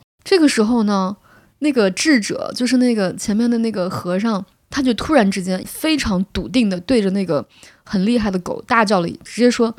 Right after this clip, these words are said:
“No。”然后那条狗就停止了，他就走了。我当时觉得，哇，好厉害。<laughs> 我好像看着他说这个“No”的时候，他好像是把全身的那种汇聚的那种精气放在这个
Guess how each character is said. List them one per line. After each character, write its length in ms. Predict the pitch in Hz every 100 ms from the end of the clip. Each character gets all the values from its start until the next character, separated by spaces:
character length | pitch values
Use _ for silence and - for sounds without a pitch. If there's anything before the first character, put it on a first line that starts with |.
| - _ _
“No。” 260 | - 262 170 _ _ _ _
然 100 | -
后 60 | 220
那 100 | 240
条 160 | 226
狗 160 | 220 185
就 260 | 185 202 185 _ _
停 200 | - 196
止 140 | 202 -
了， 160 | 208 - _ _ _ _ _
他 100 | -
就 100 | 240
走 260 | 240 - 101
了。 180 | - - _ _ _ _ _
我 80 | 220
当 120 | 294
时 80 | 302
觉 60 |
得， 100 | 262
哇， 340 | 247 254 240 - _ - -
好 240 | - 311
厉 220 | 269 370 381
害。 240 | 262 339 254 - -
<laughs> 340 | - - - _
我 100 | 285
好 140 | 285
像 120 | 220 233
看 180 | - 330
着 60 |
他 200 | 247 262
说 200 | 262 254
这 120 | 240
个 80 | 220
“No” 280 | 190 226 220
的 80 | 170
时 160 | -
候， 280 | 180 180 185 - - - _ _ _ _
他 140 | -
好 120 | 311
像 220 | 208 247 254
是 140 | 277
把 160 | 226 175
全 400 | - - 190 214
身 160 | 285
的 100 | 269
那 140 | 262 226
种 260 | 190 190 - _ _
汇 300 | _ - 311
聚 160 | 220 247
的 80 | 220
那 120 | 208
种 200 | 196 170
精 340 | 175 247 254
气 400 | 254 - - 196 -
放 260 | - 269 214
在 140 | 185
这 160 | 196 180
个 180 | -